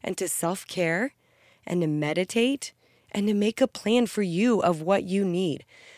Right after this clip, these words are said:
So I want you to do this in the morning, and I don't want you to make that plan on your phone.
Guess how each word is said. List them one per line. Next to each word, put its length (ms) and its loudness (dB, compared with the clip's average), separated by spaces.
So 460 0
I 240 4
want 200 4
you 100 4
to 120 2
do 100 2
this 140 -2
in 80 2
the 60 4
morning, 300 4
and 100 6
I 60 6
don't 160 6
want 160 4
you 120 6
to 100 6
make 260 4
that 200 4
plan 260 2
on 140 2
your 120 2
phone. 300 -2